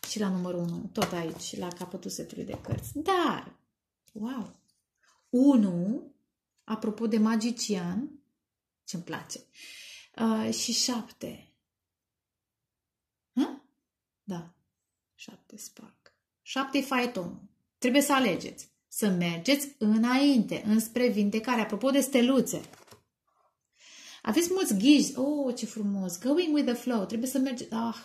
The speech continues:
treceți printr-un moment. Vai, dar ce cărți puternice. Marele preot.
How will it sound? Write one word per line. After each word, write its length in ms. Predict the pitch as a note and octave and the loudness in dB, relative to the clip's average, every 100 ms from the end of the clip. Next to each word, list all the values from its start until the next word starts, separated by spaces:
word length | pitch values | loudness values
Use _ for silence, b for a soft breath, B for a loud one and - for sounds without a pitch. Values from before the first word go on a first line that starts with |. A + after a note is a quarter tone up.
| - | -6
treceți 400 | C#4 D4 F4 - | -4 -2 -2 -2
printr-un 280 | D#4 C#4+ | -4 0
moment. 520 | C#4 C4+ C4 G#3 E3+ - | 0 2 2 0 -2 -12
Vai, 220 | A3+ C4+ D#4 | -8 -6 -4
dar 120 | A#3+ | -6
ce 200 | - - | -6 -8
cărți 280 | - F4 - | -4 -4 -2
puternice. 760 | C4 D#4 E4+ F4+ D#4+ C#4 - | -2 2 4 4 4 2 2
Marele 320 | G#3+ B3 C4+ C4+ | 2 2 2 0
preot. 760 | C#4 D4 E4 C#4 F#3 - - | 4 4 4 2 0 -6 -18